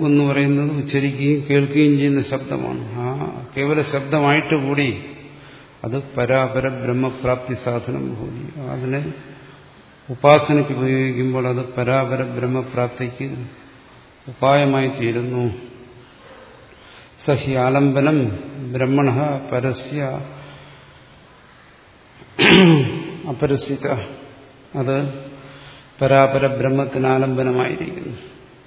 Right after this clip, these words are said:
പരാപര ബ്രഹ്മത്തിന്റെ ഉപാസനയ്ക്ക് അത് ആലംബനമായിരിക്കുന്നു. പ്രതിമേവ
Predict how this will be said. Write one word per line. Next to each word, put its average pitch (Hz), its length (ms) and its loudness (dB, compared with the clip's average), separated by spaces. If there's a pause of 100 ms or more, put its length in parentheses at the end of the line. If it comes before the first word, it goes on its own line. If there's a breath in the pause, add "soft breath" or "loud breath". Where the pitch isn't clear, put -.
(1300 loud breath)
പരാപര 135 380 4 (140)
ബ്രഹ്മത്തിന്റെ 143 640 2 (220)
ഉപാസനയ്ക്ക് 143 600 4
അത് 131 140 0
ആലംബനമായിരിക്കുന്നു. 127 920 -2 (2000 loud breath)
പ്രതിമേവ 147 520 4